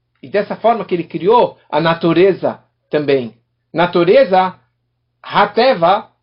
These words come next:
é o valor numérico de Elohim, o nome divino,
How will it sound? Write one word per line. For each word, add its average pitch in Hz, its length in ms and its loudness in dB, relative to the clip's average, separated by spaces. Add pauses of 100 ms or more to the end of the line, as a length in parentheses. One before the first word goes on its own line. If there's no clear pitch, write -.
(120)
é 160 100 2
o 165 100 2
valor 175 600 2
numérico 190 800 -2 (920)
de 220 540 -4 (280)
Elohim, 190 580 -2
o 147 100 -8
nome 175 260 -4
divino, 170 480 -10